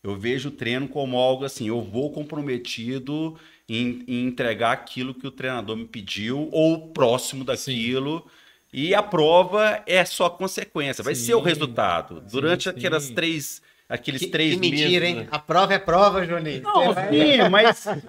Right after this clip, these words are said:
Speaker 1: na prova s-, são tantos fatores,
Speaker 3: É
Speaker 1: são
Speaker 3: verdade.
Speaker 1: tantas
Speaker 2: Sim.
Speaker 1: coisas que podem acontecer.
Speaker 2: Não, mas o que eu
Speaker 3: Né?
Speaker 2: tava querendo dizer é justamente a gente saber valorizar todo o processo,
Speaker 3: Todo
Speaker 2: porque
Speaker 3: o
Speaker 2: é o
Speaker 3: processo.
Speaker 2: ponto que você falou.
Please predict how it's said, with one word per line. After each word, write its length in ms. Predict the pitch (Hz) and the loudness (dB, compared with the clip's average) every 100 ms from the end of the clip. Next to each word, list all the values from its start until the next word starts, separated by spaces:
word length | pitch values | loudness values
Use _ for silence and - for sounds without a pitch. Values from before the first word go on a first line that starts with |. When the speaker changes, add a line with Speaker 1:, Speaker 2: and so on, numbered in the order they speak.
| 156 - | -14 -12
Speaker 1:
na 160 | 208 226 | -2 -2
prova 420 | - 233 254 240 | 0 4 4 2
s-, 200 | - 247 - | -2 -6 -6
são 220 | - 214 | -8 -6
tantos 340 | 214 254 254 | -6 -8 -4
fatores, 540 | - 151 - 208 208 127 | 0 0 -2 -6 -4 -4
Speaker 3:
É 80 | |
Speaker 1:
são 80 | 151 180 | -6 -2
Speaker 3:
verdade. 260 | 151 151 | -2 0
Speaker 1:
tantas 160 | 185 202 | 0 -2
Speaker 2:
Sim. 60 | 160 | -2
Speaker 1:
coisas 200 | 190 - | -4 -4
que 60 | |
podem 220 | - 170 165 | -2 -2 -2
acontecer. 480 | 170 151 135 - | -6 -6 -10 0
Speaker 2:
Não, 100 | 220 | 4
mas 140 | 190 185 | 4 4
o 40 | |
que 60 | 196 | 4
eu 100 | 180 | 2
Speaker 3:
Né? 60 | 196 | 2
Speaker 2:
tava 240 | 208 220 | 2 0
querendo 260 | 214 202 185 | -2 -2 -4
dizer 340 | 143 185 208 | -2 -2 0
é 140 | 143 139 | 0 -2
justamente 420 | 165 185 175 185 | -4 -10 -10 -10
a 40 | |
gente 200 | 175 180 - | -10 -10 -4
saber 260 | 180 170 | -4 -2
valorizar 520 | 170 190 202 175 170 | 0 2 2 2 0
todo 240 | 170 214 233 | 2 0 0
o 40 | |
processo, 400 | 226 240 - 175 | 0 0 0 -4
Speaker 3:
Todo 100 | 131 | 0
Speaker 2:
porque 60 | 175 | 2
Speaker 3:
o 80 | 165 | 6
Speaker 2:
é 20 | |
o 40 | 175 | 4
Speaker 3:
processo. 120 | 170 | 4
Speaker 2:
ponto 220 | 180 185 | 0 -2
que 60 | - | -6
você 100 | 220 | -4
falou. 520 | 277 254 190 127 | 0 2 2 0